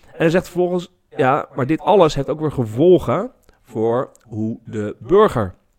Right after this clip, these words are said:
vervolgens, eh, de politiek ziet. Ehm, want de burger die gaat dus denken dat al die, die berichtjes, dat dat de waarheid is. En die gaat vervolgens daar ook door beïnvloed raken. Zeker als er een reeks van berichtjes is.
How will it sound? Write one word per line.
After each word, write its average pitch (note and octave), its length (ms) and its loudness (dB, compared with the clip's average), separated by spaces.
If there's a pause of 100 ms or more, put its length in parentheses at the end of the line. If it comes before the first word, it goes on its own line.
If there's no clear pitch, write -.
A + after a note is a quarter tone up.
(360)
vervolgens, A2+ 520 -4
eh, G2+ 120 -8
de G#2 60 -10
politiek G#2+ 400 -4
ziet. - 280 -14 (480)
Ehm, C3+ 520 4 (420)
want - 180 -6
de D#3 60 2
burger C#3 400 4
die C3 100 2
gaat B2 200 0
dus A2+ 200 -6
denken B2+ 440 0
dat A#2 160 -4
al C3 240 2
die, A#2 300 0 (100)
die G#2+ 440 -6
berichtjes, A#2 480 -4
dat - 160 -8
dat C3+ 140 -4
de A#2 80 -6
waarheid C#3 400 0
is. F#2 280 -10 (360)
En D3+ 160 -4
die C#3 80 -4
gaat F2 200 -10
vervolgens G#2+ 360 -8
daar A2 100 -4
ook A#2 280 -6
door B2 280 -2
beïnvloed E3+ 380 -2
raken. F2 220 -2
Zeker B2 240 0
als A2+ 100 -6
er C3+ 60 0
een B2+ 180 4
reeks D3+ 260 4
van D#3 200 -4
berichtjes A2 380 -8
is. C#2+ 200 -20